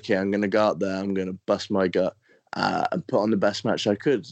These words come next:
Uh, and I put on matches with people I enjoyed as well. Um,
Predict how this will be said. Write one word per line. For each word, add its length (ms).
Uh, 420
and 100
I 60
put 220
on 160
matches 400
with 100
people 300
I 60
enjoyed 320
as 140
well. 280
Um, 400